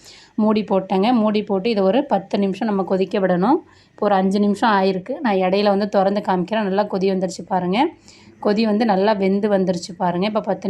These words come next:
நிமிஷம் ஆயிடுச்சு. பாருங்க, இப்ப நமக்கு எண்ணெய்லாம் பிரிஞ்சு சூப்பரா மட்டன் வந்து மசாலா கூட குக் ஆகி, அதோட வாசனை,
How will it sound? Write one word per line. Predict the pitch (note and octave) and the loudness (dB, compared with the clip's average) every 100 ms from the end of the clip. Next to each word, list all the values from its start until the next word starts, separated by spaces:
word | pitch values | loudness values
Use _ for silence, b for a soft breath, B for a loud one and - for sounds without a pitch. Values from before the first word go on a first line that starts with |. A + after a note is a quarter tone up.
| F#3+ | -2
நிமிஷம் | F3+ A3 F#3 | 0 0 0
ஆயிடுச்சு. | F3+ F3+ E3+ - A3 E4 - _ _ _ _ b b _ _ - | 0 -2 -4 -4 -2 -2 -4 _ _ _ _ b b _ _ -2
பாருங்க, | F#3+ F#3+ G#3 | 0 0 -2
இப்ப | A3+ G#3 | 0 -2
நமக்கு | F#3+ F#3+ | -2 0
எண்ணெய்லாம் | F#3+ G3+ G#3+ A3 | 0 2 2 0
பிரிஞ்சு | G3+ G3 A#3 A#3+ | -2 -2 -2 -4
சூப்பரா | G#3+ F#3 G#3 G#3+ A#3+ | -8 -4 0 2 2
மட்டன் | G3 F3+ G#3+ G3+ | 0 -2 -2 0
வந்து | F#3+ A3 C#4 | 0 2 2
மசாலா | G3 - G3+ G3 | 0 0 0 0
கூட | G3 F#3+ | 0 -2
குக் | G3 F3+ G#3 | -4 -2 0
ஆகி, | G#3+ A3+ | 2 2
அதோட | G3 F#3+ F3+ | 2 2 4
வாசனை, | F#3+ G3 | 2 2